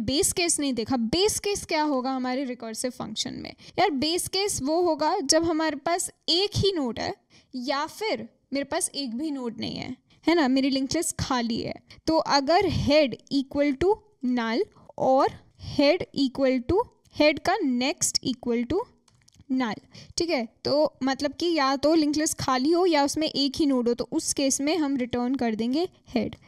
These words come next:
ठीक है? तो इस केस में हमें कुछ ज़्यादा करने की ज़रूरत नहीं पड़ेगी। अब यार इसको कॉल करके देखते हैं। यहाँ पे मैंने रिवर्स जो लिख रखा था iterative मेथड, उसकी जगह ही मैं रिकर्सिव डाल रही हूँ,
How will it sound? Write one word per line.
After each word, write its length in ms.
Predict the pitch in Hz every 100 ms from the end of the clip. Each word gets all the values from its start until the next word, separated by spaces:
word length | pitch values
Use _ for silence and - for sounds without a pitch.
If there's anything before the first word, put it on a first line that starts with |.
| _ - -
ठीक 100 | 302
है? 60 |
तो 60 | 269
इस 220 | 254 -
केस 300 | - 277 -
में 60 | 285
हमें 200 | 285 269
कुछ 220 | 269 - - - _
ज़्यादा 300 | 240 233 277
करने 300 | 330 247 240 247
की 80 |
ज़रूरत 320 | 302 240 254 254
नहीं 280 | 233 190 233
पड़ेगी। 480 | - - - - - - - - -
अब 160 | - 320
यार 220 | 349 339
इसको 220 | 339 370
कॉल 260 | 339 294 285
करके 280 | 311 302 311
देखते 280 | 294 240
हैं। 80 | 277
यहाँ 280 | 285 262 240
पे 160 | 254 311 _ _ - -
मैंने 340 | 247 247 294
रिवर्स 640 | 277 277 269 277 330 - -
जो 120 | 285
लिख 240 | 294 285 -
रखा 260 | 285 285
था 200 | 262 285 294
iterative 460 | - 247 226 254 285
मेथड, 380 | 269 254 294 247
उसकी 300 | - - 285
जगह 280 | 262 247
ही 200 | 285 285
मैं 180 | 285 269
रिकर्सिव 560 | 269 254 233 226 - 302
डाल 280 | 254 226 220
रही 120 |
हूँ, 80 | 240